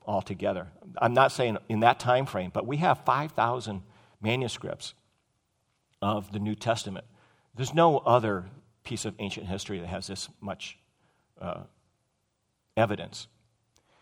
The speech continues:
If you take the Bible manuscripts, they quoted from seventy-three percent of the, the Bible verses, eighty-eight percent of the Gospels, Paul seventy-three percent, and forty-six percent of the rest of the New Testament.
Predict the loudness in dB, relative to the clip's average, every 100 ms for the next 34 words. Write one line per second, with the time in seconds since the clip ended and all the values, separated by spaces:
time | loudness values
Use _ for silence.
0 | _ -4 -4 0 0 0 2 10 10 10
1 | 4 0 -2 -4 -4 -4 -4 -8 -20 _
2 | _ _ -2 2 2 2 0 -6 4 4
3 | 4 -4 -6 -10 -10 -8 -6 -6 -10 -12
4 | _ -8 -4 0 0 0 -6 -8 -8 -10
5 | -12 -16 _ _ -4 -2 2 2 2 -2
6 | -4 -4 -2 4 4 4 -2 -8 -10 _
7 | _ _ _ _ 4 6 6 4 -2 -2
8 | -4 -6 -8 -8 -10 -6 -8 -8 _ _
9 | _ _ _ -6 -6 -4 -2 -2 -4 -8
10 | -8 -12 -10 -10 -8 -10 -8 -8 -8 -10
11 | -10 -12 -12 -12 -12 -12 -16